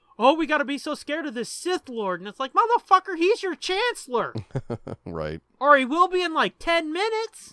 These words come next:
Speaker 2: Right.
Speaker 1: Everybody's like, "Oh, it's a secret." I can understand the Jedi. They haven't seen him, but Gunray could easily be like, "Oh, that's the bad guy."
Speaker 2: Right.
Speaker 1: Instead of being so intimidated by him.
Speaker 2: Starting up the shield.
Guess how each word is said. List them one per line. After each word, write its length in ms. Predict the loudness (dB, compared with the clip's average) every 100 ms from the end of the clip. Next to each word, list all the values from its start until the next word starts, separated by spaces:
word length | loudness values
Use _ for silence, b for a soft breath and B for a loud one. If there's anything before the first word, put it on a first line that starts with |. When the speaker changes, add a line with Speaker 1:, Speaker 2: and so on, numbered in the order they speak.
| -12
Speaker 2:
Right. 320 | -8 -6 -8 -10 _ _ _ _ _ _ _ _ _ _ -4
Speaker 1:
Everybody's 280 | 0 2 0
like, 120 | 4
"Oh, 260 | 6 6 6
it's 140 | 2
a 100 | -4
secret." 540 | -6 -6 -8 -8 -10 -8
I 100 | -10
can 140 | -10 -12
understand 480 | -14 -14 -14 -12
the 60 | -12
Jedi. 340 | -10 -6 -6 -6
They 120 | -10
haven't 260 | -10 -14
seen 220 | -18 -20 -18
him, 100 | -14
but 240 | -14 -14 _ _ _ _ _ _ -6
Gunray 560 | 2 2 2 -4 -6
could 120 | -8 -10
easily 360 | -8 -8 -10
be 180 | -8 -6
like, 220 | -4 -4 -8 b b
"Oh, 380 | 8 10 10 8
that's 200 | 6 2
the 160 | 4 6
bad 260 | 6 6
guy." 320 | 6 6 6 2 _ -20 _ _ _ -12
Speaker 2:
Right. 320 | -8 -8 -10 -12 -12
Speaker 1:
Instead 320 | -8 -6 -6
of 80 | -6
being 220 | -8 -8
so 260 | -6 -6
intimidated 720 | -6 -8 -12 -12 -10 -12 -14 -14
by 220 | -12 -12
him. 160 | -16 -20 _ _ _ _ _ -18
Speaker 2:
Starting 460 | -14 -8 -6 -4 -4
up 160 | -6 -8 -16
the 140 | -8 -8
shield. 760 | -8 -10 -8 -6 -6 -6 -8